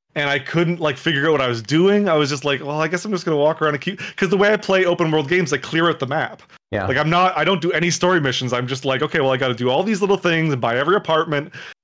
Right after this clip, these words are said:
Speaker 1: Like, and that's not fun to talk about or to watch, I don't think. <laughs> It's like watching someone who's a bit of a completionist just, like,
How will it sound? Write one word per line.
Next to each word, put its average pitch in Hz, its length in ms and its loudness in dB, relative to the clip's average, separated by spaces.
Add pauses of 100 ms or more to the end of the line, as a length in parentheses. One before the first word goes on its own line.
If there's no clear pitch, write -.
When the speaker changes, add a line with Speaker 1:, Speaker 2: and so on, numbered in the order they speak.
Speaker 1:
Like, 139 240 0
and 156 100 0
that's 185 180 -2
not 208 360 2 (400)
fun 160 260 0
to 139 80 0
talk 156 340 -2
about 131 400 0
or 127 160 0
to 120 100 -10
watch, 147 300 0
I 160 80 2
don't 120 200 -2
think. 123 380 -2
<laughs> - 40 -10 (880)
It's 139 140 0
like 156 120 0
watching 170 300 2
someone 170 280 2
who's 151 120 2
a 143 40 -2
bit 156 100 0
of 147 80 0
a 147 40 0
completionist 135 640 -2
just, 135 220 -4
like, 120 380 -2